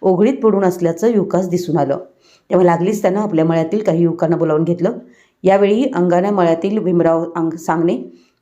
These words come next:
अमोल घाटगे, श्रीधर बांडगे, महेश सांगणे हे एकत्र येऊन दोरी काठी घेऊन आले, तर जमलेल्या त्या युवकांनी गावातून ताजुद्दीन कामतेस बोलावून घेतलं व सुमारे अर्धा तास प्रयत्न करून या मगरीच्या पिल्लास दोरीच्या साहाय्यानं मगरीच्या पिल्लाला पकडलं. रात्री आठचे नऊच्या सुमार मगर गावात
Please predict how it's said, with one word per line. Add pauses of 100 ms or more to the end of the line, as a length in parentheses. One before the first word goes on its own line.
(120)
अमोल
घाटगे,
श्रीधर
बांडगे,
महेश
सांगणे
हे
एकत्र
येऊन (400)
दोरी
काठी
घेऊन
आले,
तर
जमलेल्या
त्या
युवकांनी
गावातून (360)
ताजुद्दीन
कामतेस
बोलावून
घेतलं
व
सुमारे
अर्धा
तास
प्रयत्न
करून (440)
या
मगरीच्या
पिल्लास
दोरीच्या
साहाय्यानं (120)
मगरीच्या
पिल्लाला
पकडलं. (360)
रात्री
आठचे
नऊच्या
सुमार
मगर
गावात